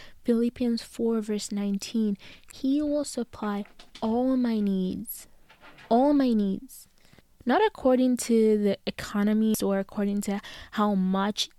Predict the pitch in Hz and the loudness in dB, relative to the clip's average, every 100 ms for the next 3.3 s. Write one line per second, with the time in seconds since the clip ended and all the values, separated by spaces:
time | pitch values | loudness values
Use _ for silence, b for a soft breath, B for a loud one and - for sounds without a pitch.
0 | _ 214 202 196 202 202 202 196 - 190 | _ 2 2 2 0 2 0 -2 -2 0
1 | 214 233 - - - - - - - 233 | 2 0 -2 -4 -4 -12 -10 -8 -2 0
2 | 240 240 220 208 214 185 190 190 220 - | 0 -2 -6 -4 -4 -4 -6 -8 -6 -8
3 | - - - | -8 -10 -16